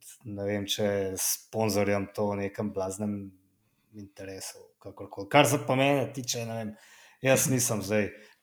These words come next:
totalno navdušen. Jaz gledam kolesarstvo zaradi tega, ker mi je všeč dirkanje, ker mi je všeč dogajanje na cesti,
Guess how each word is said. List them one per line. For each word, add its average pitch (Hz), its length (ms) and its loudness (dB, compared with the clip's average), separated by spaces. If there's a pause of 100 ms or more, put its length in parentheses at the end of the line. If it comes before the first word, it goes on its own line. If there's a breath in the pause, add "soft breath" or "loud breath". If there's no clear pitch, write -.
totalno 120 500 8
navdušen. 104 540 0
Jaz 107 160 0
gledam 120 320 4
kolesarstvo 113 680 0
zaradi 101 300 -2
tega, 104 220 0
ker 101 180 -10
mi 101 100 -6
je 98 100 -4
všeč 107 420 -2 (1080)
dirkanje, 139 520 8
ker 110 180 -2
mi 107 100 0
je 104 100 2
všeč 107 360 -4 (360)
dogajanje 117 540 6
na 104 140 0
cesti, 113 500 0